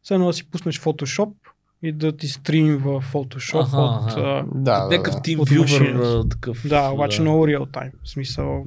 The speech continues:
Speaker 1: все едно си работиш наистина в Photoshop, ама от таблета.
Speaker 2: Ама това
Speaker 3: Мгм.
Speaker 2: съществува ли само да питам нещо
Speaker 3: Еми,
Speaker 2: време? или не?
Speaker 1: Еми, тогава
Speaker 3: Той
Speaker 1: съществуваше. Сега
Speaker 2: Не, сега дали съществува?
Speaker 3: Как се казва това? Аз съм ползвал едно
Speaker 1: М,
Speaker 3: такова.
Speaker 1: да.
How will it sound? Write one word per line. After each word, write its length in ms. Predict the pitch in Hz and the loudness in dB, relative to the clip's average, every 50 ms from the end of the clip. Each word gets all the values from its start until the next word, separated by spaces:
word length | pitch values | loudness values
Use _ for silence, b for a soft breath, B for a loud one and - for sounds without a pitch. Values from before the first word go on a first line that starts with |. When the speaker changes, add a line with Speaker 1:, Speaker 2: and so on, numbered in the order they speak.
| - - | -12 -8
Speaker 1:
все 120 | - - 175 | -2 2 4
едно 140 | 180 196 196 | 4 4 4
си 160 | - - 185 | 4 2 0
работиш 460 | 180 170 180 180 185 185 - - - - | 0 0 0 -2 -4 -4 -8 -6 -4 -4
наистина 320 | 160 156 156 - 160 139 135 127 127 | -4 -4 -2 -4 -4 -4 -4 -4 -6
в 40 | |
Photoshop, 400 | 131 127 - - - - 185 185 185 190 | -8 -10 -12 -12 -10 -8 -8 -6 -4 -2
ама 180 | 190 180 170 | -2 0 0
от 140 | 160 160 - | -2 -4 -4
таблета. 400 | - 143 143 139 139 135 _ _ _ _ _ _ _ - | -6 -4 -4 -4 -6 -6 _ _ _ _ _ _ _ -10
Speaker 2:
Ама 120 | 104 101 | -6 -4
това 120 | 117 117 | -2 0
Speaker 3:
Мгм. 80 | 120 107 | 0 0
Speaker 2:
съществува 460 | - 117 127 - - - - 117 120 | 0 -2 -2 -2 -6 -6 -4 -4 -4
ли 60 | 131 | -4
само 220 | 135 - 147 139 131 | -4 -4 -2 -4 -4
да 100 | 135 - | -4 -4
питам 280 | - 110 117 110 104 101 101 101 101 | -8 -8 -8 -8 -12 -12 -10 -8 -4
нещо 220 | - 147 156 147 | -2 -2 -2 -2
Speaker 3:
Еми, 80 | - - | -2 -4
Speaker 2:
време? 180 | 131 123 123 127 | -6 -4 0 0
или 120 | 147 147 | 2 2
не? 60 | 151 | 4
Speaker 1:
Еми, 540 | 151 151 151 147 143 139 135 135 139 147 - - _ | 2 2 0 0 -2 -2 -4 -6 -8 -10 -14 -18 _
тогава 280 | - 135 135 120 117 113 | -6 0 2 2 2 2
Speaker 3:
Той 100 | 143 135 | 0 -4
Speaker 1:
съществуваше. 920 | - 160 151 - - 151 151 - - 160 151 139 131 - 131 123 127 131 - | -8 -10 -10 -10 -10 -10 -8 -6 -4 -4 -4 -4 -6 -6 -8 -8 -8 -10 -12
Сега 320 | - - 156 139 131 117 117 | -14 -12 -8 -6 -2 0 0
Speaker 2:
Не, 80 | 117 | 2
сега 360 | 117 - 107 101 107 117 110 | 0 0 -2 -4 -4 -4 -4
дали 220 | 113 123 117 113 101 | -4 -4 -4 -6 -8
съществува? 400 | 107 - 110 - - - - - - | -10 -12 -14 -16 -16 -16 -16 -14 -10
Speaker 3:
Как 160 | 131 131 135 | -10 -10 -10
се 120 | - - | -8 -6
казва 240 | - 147 143 - - | -4 -4 -4 -4 -6
това? 220 | - 120 110 107 | -6 -4 -4 -2
Аз 80 | 135 - | -2 -2
съм 140 | - 175 175 | -4 -6 -4
ползвал 260 | - 196 190 185 180 | -4 -4 -2 0 0
едно 120 | 175 180 196 | 0 0 0
Speaker 1:
М, 40 | - | -2
Speaker 3:
такова. 280 | - - - 110 107 110 - _ _ _ _ - | -4 -6 -6 -8 -8 -8 -12 _ _ _ _ -12
Speaker 1:
да. 420 | 220 196 156 160 160 147 139 131 | -8 -6 -4 -2 -2 -2 -4 -4